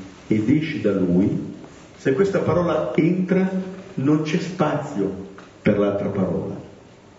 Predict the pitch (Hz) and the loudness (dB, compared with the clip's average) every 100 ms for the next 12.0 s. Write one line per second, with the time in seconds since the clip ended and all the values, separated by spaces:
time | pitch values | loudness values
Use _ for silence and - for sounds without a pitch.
0 | - - - 90 - 151 151 175 202 202 | -20 -20 -12 -8 -6 -4 0 2 2 2
1 | - 135 160 185 151 131 127 110 113 - | 0 2 2 2 2 0 -2 -4 -6 -8
2 | - - - - - - - - - - | -8 -10 -14 -20 -20 -20 -20 -20 -20 -20
3 | - - 131 110 113 131 127 120 107 123 | -20 -2 0 2 2 2 2 2 2 2
4 | 120 - 110 104 95 - 82 73 - - | 2 0 -2 -4 -4 -6 -4 -4 -4 -10
5 | - - - - - - - - - - | -18 -20 -20 -20 -20 -20 -20 -20 -20 -20
6 | - - - - 113 117 131 131 120 113 | -20 -10 -2 2 4 4 2 2 2 2
7 | - - - 107 104 104 104 104 - - | -2 -6 -6 -2 0 0 -2 -6 -12 -18
8 | - - - - - - - - - 107 | -20 -20 -20 -20 -20 -20 -18 -10 -4 -2
9 | - 107 113 110 110 - 98 98 98 95 | 0 2 4 4 2 0 0 2 2 0
10 | - - - 110 101 120 104 101 117 98 | -6 -12 -4 -2 0 0 0 2 2 2
11 | 87 107 - 170 113 107 147 143 - | 0 -4 0 2 2 0 -4 -4 -4